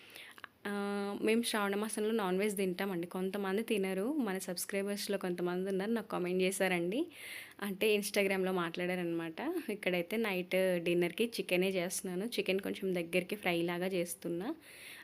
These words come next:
వస్తూ వస్తూ చికెన్ పట్టుకొచ్చారు. మ్, అప్పుడు నేనంతా కూడా మ్యారినేట్ చేసి పెట్టానన్నమాట. కొంచెం పసుపు, ఉప్పు, కారం, ధనియా పౌడర్, కొంచెం ఆయిల్,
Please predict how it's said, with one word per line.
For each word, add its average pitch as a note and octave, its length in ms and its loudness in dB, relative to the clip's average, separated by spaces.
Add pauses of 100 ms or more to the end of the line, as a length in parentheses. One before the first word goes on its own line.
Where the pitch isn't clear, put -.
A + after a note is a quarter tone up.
వస్తూ A3 340 2
వస్తూ A3+ 540 2
చికెన్ G#3 380 0
పట్టుకొచ్చారు. F#3+ 760 -2
మ్, G#3 280 -2
అప్పుడు G3 420 0
నేనంతా F#3 540 2
కూడా F#3+ 140 -2
మ్యారినేట్ F#3+ 480 2
చేసి F#3+ 180 0
పెట్టానన్నమాట. F3 720 -2 (100)
కొంచెం F3+ 560 -2 (560)
పసుపు, G3 380 2 (160)
ఉప్పు, F3+ 340 2
కారం, F#3 420 2
ధనియా E3+ 340 4
పౌడర్, F3+ 360 -2
కొంచెం A3 580 -4
ఆయిల్, F3 600 0